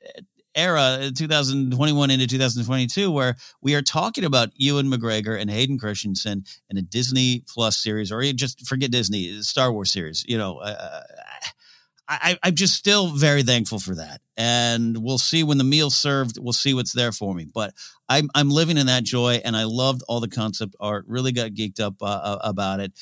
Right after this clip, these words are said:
But just that smile on Ewan's face all through it in this, you know, stitched up, uh, teaser,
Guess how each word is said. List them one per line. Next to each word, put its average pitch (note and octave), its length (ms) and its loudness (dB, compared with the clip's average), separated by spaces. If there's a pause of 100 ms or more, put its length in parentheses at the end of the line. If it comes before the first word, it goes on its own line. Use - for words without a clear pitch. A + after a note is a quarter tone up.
(160)
But B2+ 100 -4
just C3+ 320 0
that C#3 200 4
smile D3 880 2
on B2+ 240 0
Ewan's C3 500 0
face C#3 680 2 (520)
all C#3+ 200 2
through C#3 340 0
it - 140 -2 (100)
in A#2+ 120 -2
this, B2 280 -2 (160)
you D3 100 0
know, A#2+ 220 0
stitched - 500 -2
up, C#3 240 2
uh, B2+ 240 0
teaser, C3+ 300 0